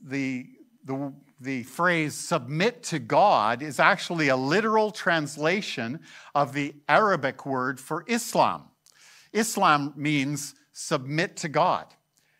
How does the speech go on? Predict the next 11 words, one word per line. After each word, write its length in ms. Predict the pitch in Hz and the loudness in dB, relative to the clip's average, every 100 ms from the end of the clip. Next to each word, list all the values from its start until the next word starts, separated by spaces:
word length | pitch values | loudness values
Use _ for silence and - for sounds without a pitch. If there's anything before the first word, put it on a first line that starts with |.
| _ _ _ _ _ | _ _ _ _ _
And 120 | 156 | -6
so 200 | 160 190 | 2 2
for 180 | 156 160 | 2 -2
Islamic 560 | 156 151 143 160 190 - | -2 0 2 2 0 -6
people, 580 | - 151 151 196 220 - | -6 -4 0 0 0 -2
uh, 320 | 135 131 131 | -2 0 0
we 160 | 156 190 | -2 -2
may 260 | 175 185 165 | 2 2 0
admire 680 | 131 127 123 147 185 190 | -2 0 4 6 4 0
their 180 | 151 131 | -2 -2
commitment 960 | 120 - 131 156 - 156 127 127 - | -4 -6 -4 -4 -4 -4 -4 -6 -12